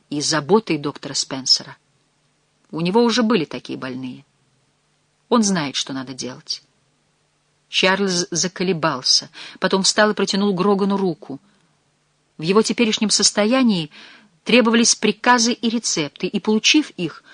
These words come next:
он сразу почувствовал себя лучше. «Вы спасли мне жизнь». «Чепуха, дружище». «Нет, это совсем не чепуха. Я до конца дней своих буду у вас в долгу.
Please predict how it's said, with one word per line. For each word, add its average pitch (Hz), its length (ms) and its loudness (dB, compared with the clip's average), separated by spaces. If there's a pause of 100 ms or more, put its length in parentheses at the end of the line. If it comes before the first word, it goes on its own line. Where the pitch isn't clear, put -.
(320)
он 214 160 4
сразу 254 340 2
почувствовал 180 520 -2
себя 160 320 -2
лучше. - 420 -6 (680)
«Вы 160 60 -6
спасли - 340 0
мне 143 160 -4
жизнь». 127 400 -6 (440)
«Чепуха, 254 440 0
дружище». - 560 -6 (320)
«Нет, 185 260 0
это - 140 -2
совсем 208 340 2
не 214 100 4
чепуха. 202 520 -2 (300)
Я 185 220 2
до 196 100 0
конца 196 340 4
дней 196 260 4
своих 202 320 2
буду 202 220 4
у 202 40 4
вас 196 200 2
в 180 80 -4
долгу. 196 400 2